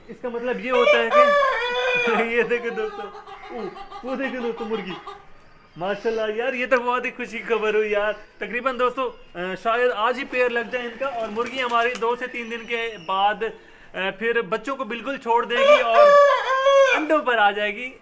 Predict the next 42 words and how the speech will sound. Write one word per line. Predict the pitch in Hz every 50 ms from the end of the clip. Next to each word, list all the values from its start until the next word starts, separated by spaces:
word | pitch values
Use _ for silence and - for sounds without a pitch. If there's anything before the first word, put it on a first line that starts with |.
| - 175
<laughs> | - -
यार, | 208 196 190 214 214 233
बहुत | 202 185 202 214 214 -
ही | 220 202
मज़े | 208 208 220 202
की | 220 226
बात | 208 220 208 202 220
है | 220 226 240
ये। | 262 254 - - - - -
हम | - 226 220
मुर्गी | 220 240 247 233
को | - 233 269
दोस्तों | 247 254 247 247 269
मुर्गे | 240 214 226 208 240 240
के | 214
करीब | 202 233 220 233 233 208
लाते | 226 214 214 214 233
हैं | 233 240
और | 220 208
देखते | 185 170 202 202 - 233
हैं | 220 214
मुर्गी | 196 208 202 190 220 220 190 - - - - -
मुर्गे | 160 190 196 185 220 214
से | 233 214
डरती | 175 190 190 - - - 240 226
है | 226 240 254 - - - - - - - -
या | 170 170 180 185 190 190 190 185 185 185 175 - 214
उसके | 220 - - 240 226 220 214 214 208
करीब | 208 208 - 214 214 220 220 196
ही | 220
रहती | 214 196 190 185 202 202
है। | 208 208
तो | 208 208 214
चलें | 214 220 214 214 214
दोस्तों, | 214 208 208 - 233 214
इस | - - 180
मुर्गी | 175 175 175 196 208
को | - 202
हम | 190 180 180 208 240 - - - - - - -
पकड़ते | - 165 - - 180 180 - - 226
हैं | 220 220 247 277 262 - - - - - - - - - - 160 151
और | - 147 165 175